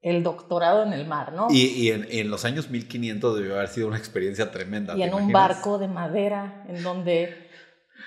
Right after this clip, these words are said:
Speaker 2: Ya me
Speaker 1: no,
Speaker 2: imagino
Speaker 1: no hay,
Speaker 2: oír
Speaker 1: sí.
Speaker 2: crujir la madera, ¿no?
Speaker 1: La madera, y después definitivamente no tenían G P S, ¿no? Era,
Speaker 2: Sí.
Speaker 1: era, se basaban en la latitud. La longitud todavía no se podía medir, entonces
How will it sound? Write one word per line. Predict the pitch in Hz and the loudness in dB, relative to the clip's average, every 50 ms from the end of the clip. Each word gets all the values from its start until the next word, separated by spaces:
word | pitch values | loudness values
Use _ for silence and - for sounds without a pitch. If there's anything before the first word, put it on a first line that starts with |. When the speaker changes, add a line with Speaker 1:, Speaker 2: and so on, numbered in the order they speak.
| - - - | -18 0 4
Speaker 2:
Ya | 139 143 | 6 6
me | - | 8
Speaker 1:
no, | 131 | 6
Speaker 2:
imagino | 135 127 - 110 110 | 6 4 4 2 4
Speaker 1:
no | - 127 104 | 4 4 4
hay, | 101 104 123 | 6 8 8
Speaker 2:
oír | 127 131 135 135 135 | 8 8 8 6 4
Speaker 1:
sí. | - | 4
Speaker 2:
crujir | 156 151 135 120 101 - - 143 131 127 120 | 4 6 6 6 6 2 0 0 0 2 4
la | 120 110 104 | 4 2 2
madera, | 104 101 98 104 110 107 104 101 101 | 2 0 -2 0 0 0 0 0 0
¿no? | 104 120 131 135 - - - - _ _ _ | -2 -2 -4 -6 -8 -14 -20 -20 _ _ _
Speaker 1:
La | - 190 190 | 0 0 2
madera, | 190 185 170 175 190 214 226 226 233 226 220 | 2 2 0 0 2 2 2 2 2 2 2
y | 226 | 2
después | 214 190 180 - - 208 208 208 202 208 - - - - - - 196 - - _ _ _ _ _ _ _ _ _ _ _ _ - - | 0 -2 -4 -6 -6 -4 -4 -4 -6 -8 -12 -14 -16 -18 -18 -20 -20 -20 -20 _ _ _ _ _ _ _ _ _ _ _ _ -12 -6
definitivamente | - 196 202 214 208 214 208 233 247 254 240 240 247 233 | -4 -2 0 0 0 2 4 4 4 4 4 2 2 2
no | 233 220 | 0 0
tenían | 220 214 214 208 202 202 190 185 170 165 - - - - - - | -2 -2 -2 -2 -2 -2 -2 -4 -4 -6 -8 -12 -18 -20 -18 -14
G | 175 170 202 196 - | -8 -6 -6 -6 -4
P | - 170 196 220 208 | -2 0 2 2 2
S, | 190 214 | 0 -2
¿no? | 214 214 226 214 | -2 -2 0 2
Era, | 190 190 190 190 175 139 135 - - - - - - - - - - - _ _ | 2 2 2 2 0 -2 -6 -8 -14 -18 -16 -16 -16 -16 -16 -20 -20 -20 _ _
Speaker 2:
Sí. | - 208 | 2 4
Speaker 1:
era, | 226 233 233 220 202 - - - | 6 6 6 6 4 0 0 -2
se | 233 214 190 | -2 0 0
basaban | 175 196 202 - 214 247 262 | 0 0 0 2 2 4 4
en | 240 220 190 | 4 4 4
la | 165 | 4
latitud. | 165 165 160 165 165 170 165 - - 220 214 196 175 165 - - - | 6 4 4 2 0 -2 -4 -2 0 2 2 2 0 -2 -6 -12 -8
La | - 180 190 185 | 0 4 6 6
longitud | 180 196 190 185 190 185 - 202 190 - - 254 262 320 302 - - | 6 6 4 2 0 -4 -6 -8 -10 -6 -4 -2 -2 -2 -2 -4 -4
todavía | 247 254 247 233 247 247 | -4 -2 -2 -2 -2 -4
no | 254 254 | -4 -4
se | - 233 | -6 -6
podía | 196 - 175 185 190 196 | -6 -6 -4 -2 -2 -2
medir, | 208 185 170 160 190 208 214 202 | -2 -2 -4 -4 -4 -4 -4 -4
entonces | 185 180 - 202 208 240 233 - - | -6 -6 -6 -6 -4 -4 -6 -6 -8